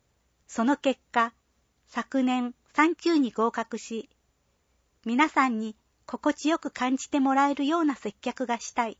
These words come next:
という思いがさらに強くなったとのこと。今年は二級を取れるように頑張りたいです。金融商品の魅力をスムーズに伝えられるよう、商品の知識をさらに深め、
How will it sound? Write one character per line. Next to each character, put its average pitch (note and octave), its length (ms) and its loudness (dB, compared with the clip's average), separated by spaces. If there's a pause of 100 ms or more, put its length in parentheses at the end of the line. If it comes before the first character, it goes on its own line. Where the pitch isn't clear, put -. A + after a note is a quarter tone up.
(300)
と D#4+ 120 0
い B3 200 -2
う A#3 40 -10 (220)
思 A#3 240 2
い D4 60 2
が A3+ 100 -2
さ D4+ 180 0
ら D#4+ 100 2
に C4 140 2
強 D4+ 260 -2
く - 140 -8
な G3 120 -6
っ - 60 -10
た - 120 -10
と A3+ 120 -6
の F#3+ 120 -10
こ - 120 -16
と。 G3 220 -8 (1500)
今 - 120 -8
年 C#4 300 -2
は C4+ 200 2 (220)
二 A#3 120 -4
級 F#4 220 0
を F4+ 140 2
取 B3 200 -2
れ D#4+ 60 2
る D4+ 120 0
よ B3+ 120 2
う A3+ 60 -2
に G#3 80 -6
頑 G#3+ 240 -4
張 A#3 80 2
り A3 100 -8
た A#3 160 -2
い G#3 80 -4
で F#3 140 -10
す。 - 240 -20 (1400)
金 E4+ 260 6
融 E4+ 160 6
商 F4 260 2
品 C4+ 220 0
の G#3+ 100 -2
魅 G3+ 120 -2
力 A3 320 -2
を G#3+ 120 0 (260)
ス - 180 -2
ム D#4+ 140 8
ー F4 100 4
ズ C#4 120 0
に G#3+ 140 -2
伝 B3+ 300 2
え B3+ 40 -2
ら B3 120 4
れ B3 100 0
る A#3 140 -4
よ A3+ 280 0
う、 - 60 -20 (600)
商 F4+ 260 4
品 C#4+ 240 2
の G#3 100 -2
知 D4 200 -4
識 - 260 -2
を G3+ 80 -2
さ D4+ 160 4
ら C#4+ 140 6
に G#3+ 100 -2
深 - 240 -2
め、 G#3 240 -2